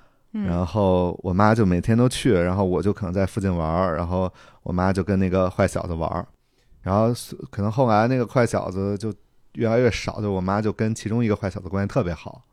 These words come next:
Speaker 1: 嗯。
Speaker 2: 然后经常是我自己在樱花树下，然后我妈就跟这个坏小子失踪了，就是这种剧情。然后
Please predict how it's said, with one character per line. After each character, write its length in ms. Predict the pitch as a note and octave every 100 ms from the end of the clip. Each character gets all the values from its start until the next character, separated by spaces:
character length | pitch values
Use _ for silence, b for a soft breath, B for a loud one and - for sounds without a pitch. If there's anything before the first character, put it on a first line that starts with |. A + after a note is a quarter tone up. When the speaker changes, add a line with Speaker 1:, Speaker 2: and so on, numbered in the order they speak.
| _ -
Speaker 1:
嗯。 240 | G#3 F3 B B -
Speaker 2:
然 200 | F2+ F2+
后 360 | G2 F#2+ F#2 F#2
经 160 | - G#2
常 180 | F#2+ F#2
是 80 | G2
我 140 | F2+
自 140 | E2
己 100 | G#2+
在 140 | E2 F#2
樱 100 | F#2+
花 160 | G2+
树 180 | G2 G#2+
下， 240 | F2+ F2+ E2+
然 80 |
后 100 | F2
我 100 | F2
妈 200 | E2+ F#2
就 120 | F#2 F#2
跟 200 | G2+ F#2
这 120 | F#2
个 100 | F2
坏 140 | G2+
小 160 | F#2 -
子 100 | F#2
失 160 | -
踪 240 | F#2+ G#2 G#2+
了， 120 | G2+ - b b b b
就 140 | G2
是 40 |
这 120 | F2+ F#2+
种 180 | E2+
剧 160 | D#2+ F2+
情。 240 | - - - - _ _ _ _ _ _ _ -
然 240 | F#2 F#2
后 500 | F2 G#2 F#2+ F2+ F2